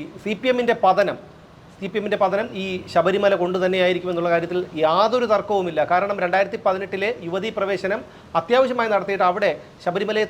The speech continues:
തകർക്കാനും അതുവഴി പല ഉദ്ദേശങ്ങളും അവർക്കുണ്ടായിരുന്നിരിക്കാം. അതുകൊണ്ടാണല്ലോ അങ്ങനെ ഒരു, ആ, എടുത്തു പിടിച്ച് പെട്ടെന്നൊരു, ആ, യുവതീ പ്രവേശനമൊക്കെ അവർ നടത്തിയത്. എന്തായാലും അതെല്ലാം ചീറ്റിപ്പോയി. സി പി എമ്മിൻ്റെ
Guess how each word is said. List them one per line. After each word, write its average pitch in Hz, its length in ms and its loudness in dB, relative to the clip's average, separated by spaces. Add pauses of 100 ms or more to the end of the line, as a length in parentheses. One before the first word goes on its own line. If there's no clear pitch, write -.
തകർക്കാനും 185 540 2 (280)
അതുവഴി 202 320 0 (260)
പല 202 220 6 (320)
ഉദ്ദേശങ്ങളും 240 440 0
അവർക്കുണ്ടായിരുന്നിരിക്കാം. 226 840 0
അതുകൊണ്ടാണല്ലോ 196 480 0
അങ്ങനെ 202 240 -2
ഒരു, 202 100 -2 (420)
ആ, - 20 2 (480)
എടുത്തു 202 220 -2
പിടിച്ച് 190 240 -6
പെട്ടെന്നൊരു, 196 360 0 (220)
ആ, 196 180 -4
യുവതീ 190 240 0
പ്രവേശനമൊക്കെ 196 460 2
അവർ 202 180 4
നടത്തിയത്. 202 340 0 (240)
എന്തായാലും 208 300 4
അതെല്ലാം 220 320 0
ചീറ്റിപ്പോയി. 220 440 -2 (340)
സി 214 120 0
പി 247 120 0
എമ്മിൻ്റെ 226 220 2